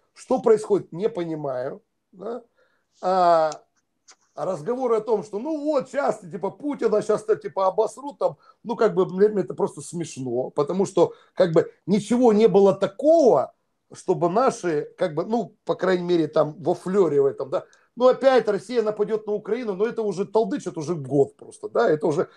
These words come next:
просто, как бы, фон уже идёт, да, уже, как бы, особо даже никому не интересно, когда там нападёт, там, зачем, почему, какие-то газеты пишут, но вот такие предъявы выкатили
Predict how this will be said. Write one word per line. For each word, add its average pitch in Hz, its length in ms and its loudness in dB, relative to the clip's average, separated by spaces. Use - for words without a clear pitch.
просто, 196 340 4
как 180 180 0
бы, 165 100 4
фон 170 340 2
уже 123 260 -6
идёт, 185 280 -4
да, 135 280 4
уже, 131 320 -2
как 160 160 -2
бы, 165 80 4
особо 170 240 4
даже 139 200 -8
никому 160 220 -8
не 156 140 -6
интересно, 139 420 -6
когда - 300 0
там 151 180 -2
нападёт, 139 460 -4
там, 113 140 -12
зачем, 143 520 0
почему, 151 560 2
какие-то - 320 -6
газеты 139 440 -4
пишут, - 340 -10
но 190 460 4
вот 190 160 4
такие 190 240 0
предъявы 190 560 6
выкатили 139 720 -2